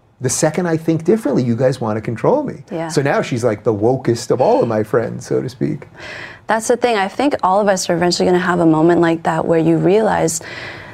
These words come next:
Speaker 2: what you thought was the truth is not the truth. And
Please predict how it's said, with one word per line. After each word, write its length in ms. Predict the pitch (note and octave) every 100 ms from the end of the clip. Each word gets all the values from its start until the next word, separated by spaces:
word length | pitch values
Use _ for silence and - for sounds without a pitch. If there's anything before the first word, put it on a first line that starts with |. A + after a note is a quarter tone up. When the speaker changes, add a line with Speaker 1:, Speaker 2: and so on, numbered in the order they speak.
| - - - - - -
Speaker 2:
what 240 | - G#3 G3
you 120 | F#3+
thought 260 | G3 F#3+
was 140 | - F3
the 80 | E3+
truth 320 | - F3+ E3+
is 120 | E3
not 500 | F3 F3 F3 D#3+ -
the 80 | F3
truth. 400 | - E3+ D#3+ -
And 280 | - F3+ -